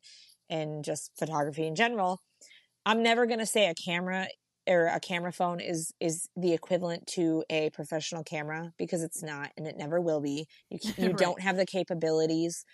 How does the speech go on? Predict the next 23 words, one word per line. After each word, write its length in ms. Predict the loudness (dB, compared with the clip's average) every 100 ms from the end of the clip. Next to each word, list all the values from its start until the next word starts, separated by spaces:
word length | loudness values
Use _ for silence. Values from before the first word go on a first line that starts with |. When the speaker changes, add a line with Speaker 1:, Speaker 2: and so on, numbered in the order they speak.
| -20 _
Speaker 1:
that 220 | 0 0 -2 _
a 100 | -4
professional 540 | -2 -4 -4 -4 -4 -6
camera 300 | -4 -4 0
does. 360 | 0 0 -2 -8 -20
However, 680 | -2 4 6 6 4 -2 -4 -12 -20 -20 -14 0
I 160 | 4 6
will 300 | 6 6 4
say 600 | 2 4 4 2 -2 -6 _ _
that 160 | -6 -2
some 200 | 0 0
of 60 |
these 220 | 0 -2 -2
new 220 | -2 -2
phones, 680 | -2 -2 -2 -4 -8 -10 -14 -12 -8
you 60 | -6
know, 340 | -4 -6 -8 -6
like, 320 | -2 0 -2 -10 _ -8
honestly, 500 | -2 -2 0 0 0
from, 240 | -2 -6
like, 220 | -4 -6 -8 _ _ 0
I 100 | 2
don't, 200 | 2